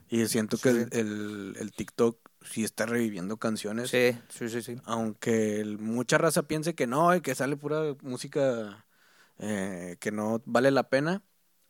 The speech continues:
Speaker 1: eh, yo creo que también tiene ese aspecto que ha ayudado a muchas canciones a, a revivir.
Speaker 2: Sí, a viajar en el tiempo, ¿no? Que no
Speaker 1: Ajá.
Speaker 2: le llegan a esta época.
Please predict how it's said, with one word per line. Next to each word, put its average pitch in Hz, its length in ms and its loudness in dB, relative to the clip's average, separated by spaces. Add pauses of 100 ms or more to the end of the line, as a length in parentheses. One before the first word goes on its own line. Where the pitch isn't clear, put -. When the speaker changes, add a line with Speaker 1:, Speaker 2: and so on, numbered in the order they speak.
Speaker 1:
eh, 95 500 -10
yo 101 140 -6
creo 143 400 4
que 117 440 2
también 107 360 0
tiene 120 320 0
ese 120 160 2
aspecto 117 420 -2
que 113 120 0
ha 107 100 2
ayudado 117 600 2 (440)
a 113 100 -2
muchas 110 480 -4
canciones 120 720 0 (100)
a, 113 480 -2 (520)
a 117 80 0
revivir. 117 500 4
Speaker 2:
Sí, 139 160 2
a 135 60 6
viajar 135 260 6
en 139 80 2
el 139 140 -4
tiempo, 131 260 0
¿no? 123 140 0
Que 135 80 2
no 127 60 2
Speaker 1:
Ajá. 117 80 -2
Speaker 2:
le 123 40 0
llegan 117 220 0
a 117 40 -8
esta 117 220 -10
época. 113 320 -14